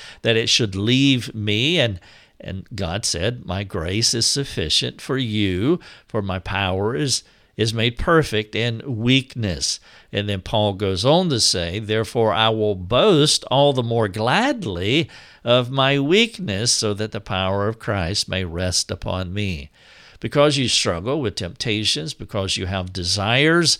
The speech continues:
uh, like what I was talking about in the previous slides, well, that, that, that's not necessarily a, a bad thing. Uh, it does put you in a position of weakness,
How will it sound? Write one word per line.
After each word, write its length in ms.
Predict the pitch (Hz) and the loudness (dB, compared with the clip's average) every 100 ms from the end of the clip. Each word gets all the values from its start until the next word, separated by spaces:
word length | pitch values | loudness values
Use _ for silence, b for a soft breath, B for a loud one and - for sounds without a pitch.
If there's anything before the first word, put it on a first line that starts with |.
| B B B | B B B
uh, 100 | 95 - | -10 -6
like 200 | 92 - | -6 -4
what 160 | 101 | -2
I 40 | 98 | -2
was 160 | 92 | -4
talking 340 | - 101 95 92 | -2 -4 -4 -6
about 260 | 92 92 | -4 -4
in 120 | 98 | -4
the 80 | 90 | -8
previous 560 | - - 101 92 95 82 | -8 -6 -4 -4 -4 -2
slides, 840 | - - 107 101 107 160 147 - B B B - | -2 0 0 0 0 0 0 -2 B B B -4
well, 100 | 120 | -2
that, 240 | 123 165 | 0 0
that, 320 | 262 214 - | 0 -2 -2
that's 240 | 147 165 - | 0 2 2
not 160 | 170 | -2
necessarily 640 | 131 139 - 104 139 135 101 | 0 -2 0 0 0 0 0
a, 80 | 82 85 101 _ _ _ - | -2 -6 -8 _ _ _ -12
a 80 | 92 | -6
bad 320 | 87 98 214 | -2 0 -2
thing. 460 | 247 151 85 117 123 B B B - | -4 -8 -6 -8 -10 B B B -2
Uh, 120 | 110 | 0
it 140 | 123 120 | 2 4
does 200 | 135 - | 4 4
put 220 | - 139 | 2 0
you 240 | 123 123 | 2 2
in 100 | 110 | 2
a 60 | 95 | -2
position 640 | - 98 107 110 - 107 | -2 -2 0 0 0 -2
of 160 | 85 80 | -6 -6
weakness, 640 | 95 143 - - 78 - | -2 -2 -4 -10 -4 -4